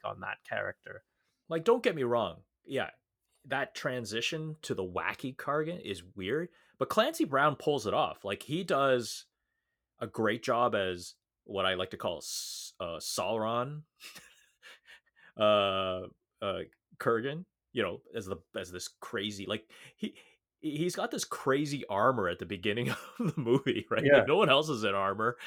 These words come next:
Speaker 2: He's got this dragon head, like, thing.
Speaker 1: Yeah.
Speaker 2: Um, and arguably he kills the most immortals. Like, I think that's what you get the sense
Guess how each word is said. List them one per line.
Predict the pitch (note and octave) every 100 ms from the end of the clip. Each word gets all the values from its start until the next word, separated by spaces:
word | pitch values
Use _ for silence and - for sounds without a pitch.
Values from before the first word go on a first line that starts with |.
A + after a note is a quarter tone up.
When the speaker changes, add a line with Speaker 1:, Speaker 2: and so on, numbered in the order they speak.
| F#3+ -
Speaker 2:
He's | D#3+ F3+
got | E3 D3
this | C#3 A#2 -
dragon | G2+ - F2+ G2+ A#2+ A2+
head, | G#2 G2+ F#2+ F2 F2+ G#2+ -
like, | A2 F#2+ - G#2 -
thing. | F2+ F#2 F2+ F2+ _ - _ _ _
Speaker 1:
Yeah. | - C#3 F2+
Speaker 2:
Um, | -
and | A#2+ A#2+ - _ -
arguably | D3 F3 D#3+ C3 A#2
he | A#2+
kills | - B2+ A2 G2+
the | G2
most | F#2+ F#2 F#2+
immortals. | F2+ G#2+ G2 - -
Like, | F#2+ A#2+
I |
think | A#2
that's | A2 -
what | A2
you | G2
get | G2+ -
the | F2
sense | - G2+ F2 - - -